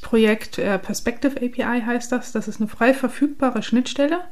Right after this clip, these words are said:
die Texte analysiert und bewertet und so die, ja, wie toxisch ist der Kommentar, das einstufen kann.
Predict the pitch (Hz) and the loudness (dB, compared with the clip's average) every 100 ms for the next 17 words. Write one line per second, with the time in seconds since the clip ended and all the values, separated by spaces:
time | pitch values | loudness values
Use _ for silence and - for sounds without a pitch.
0 | - - - 214 247 247 - 202 220 214 | -12 -12 -6 -4 0 -2 0 2 4 4
1 | 208 202 262 208 202 185 190 202 175 - | 2 4 4 4 0 2 2 2 -2 -2
2 | 190 185 - - - 196 185 185 185 - | -4 -4 -10 -12 -4 -4 0 -2 -4 -10
3 | - - - - - - 185 175 - 214 | -12 -12 -12 -12 -12 -2 0 0 -2 -2
4 | - - 180 - 175 180 - - - - | -2 -2 -2 0 2 0 -2 -10 -10 -10
5 | - - - 190 175 - 180 175 - - | -10 -8 -2 0 0 0 -2 -2 -6 -6
6 | 190 - 180 202 - 202 196 180 185 220 | -6 -4 0 0 0 -2 -2 -4 0 0